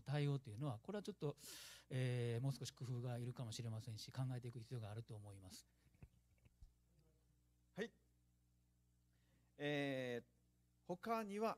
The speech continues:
Speaker 2: え、この件に関しまして、他にはございませんか。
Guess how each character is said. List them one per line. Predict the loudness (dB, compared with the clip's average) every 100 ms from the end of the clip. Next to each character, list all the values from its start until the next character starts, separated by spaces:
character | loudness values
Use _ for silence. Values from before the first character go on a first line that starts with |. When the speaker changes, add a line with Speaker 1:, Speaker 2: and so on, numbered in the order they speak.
| -2
Speaker 2:
え、 | -2
こ | 2
の | 2
件 | 2
に | 2
関 | 2 0
し | -2
ま | -6
し |
て、 | -6
他 | -6 -4 -4
に | -2
は | -2 -2 -4
ご | -6
ざ | -4 -6
い | -6
ま | -10 -14
せ | -12
ん | -12 -12 -18 -20 _
か。 | -4